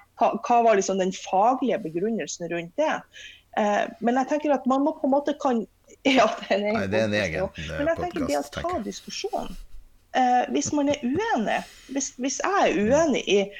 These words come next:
Speaker 1: i måten du, eh, håndterer en situasjon, eh, med et barn, så tenker jeg det at det er
Speaker 2: Ja.
Speaker 1: helt innenfor at vi tar den praten.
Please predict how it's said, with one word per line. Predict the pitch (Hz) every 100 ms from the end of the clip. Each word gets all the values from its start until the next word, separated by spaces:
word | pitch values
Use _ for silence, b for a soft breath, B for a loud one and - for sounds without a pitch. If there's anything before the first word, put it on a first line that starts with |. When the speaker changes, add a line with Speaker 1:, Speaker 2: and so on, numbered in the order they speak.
| B B
Speaker 1:
i | - 214 196 -
måten | 202 208 262 269 233 185
du, | 202 247 220 180
eh, | - - 185 175 175 170 170 196
håndterer | 202 190 269 277 240 151
en | 180
situasjon, | 190 - 185 - 359 220 - - _ _ _ _ _ -
eh, | 196 170 170 -
med | 214 202
et | -
barn, | 285 320 180 - B B
så | - 302
tenker | 277 269 277 370
jeg | 220
det | 226 233
at | - 190 -
det | 214 -
er |
Speaker 2:
Ja. | 226 -
Speaker 1:
helt | 330 320 - -
innenfor | 196 233 285 302 170
at | 170
vi | 185 220 _ _
tar | - 285 269
den | 170 180
praten. | - 381 - -